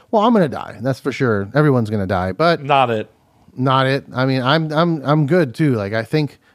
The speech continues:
Speaker 1: I've made peace with the fact that if I die, great, I'm good. I have had it all. I'm all right. Um, but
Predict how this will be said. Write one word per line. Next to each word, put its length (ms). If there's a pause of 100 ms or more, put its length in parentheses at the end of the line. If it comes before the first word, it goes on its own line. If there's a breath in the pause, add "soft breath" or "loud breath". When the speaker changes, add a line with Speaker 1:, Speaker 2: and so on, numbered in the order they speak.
Speaker 1:
I've 100
made 320
peace 300
with 120
the 60
fact 300
that 240
if 140
I 80
die, 400 (240)
great, 440
I'm 220
good. 260
I 100
have 380 (260 soft breath)
had 340
it 100
all. 360 (300 soft breath)
I'm 160
all 120
right. 340 (340 loud breath)
Um, 400 (640)
but 420